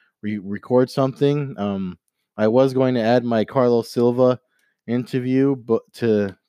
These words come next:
to the other half of this, but, uh, I'll do it after I put it up on Front Proof. That way, um,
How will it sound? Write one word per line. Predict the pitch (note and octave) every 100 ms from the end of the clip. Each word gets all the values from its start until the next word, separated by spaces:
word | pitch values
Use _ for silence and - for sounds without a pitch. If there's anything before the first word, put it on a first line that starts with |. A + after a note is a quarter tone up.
| _
to | G#2+
the | G2 G2 G2+
other | A2 A#2
half | A#2 A#2+ -
of | C3
this, | C#3+ D3 -
but, | G#2 G2+
uh, | F#2+ F#2+ F#2 _ _ _ _ _ _ -
I'll | G2+
do | G#2 B2+
it | A#2+
after | A#2+ A#2+ - A#2+ A2+
I | G#2+
put | - B2
it | A2
up | A2
on | G#2+ G2+
Front | - A2+ A2
Proof. | C3 B2+
That | - G2 F#2+
way, | G2+ G#2
um, | G2 F#2 F2+ E2+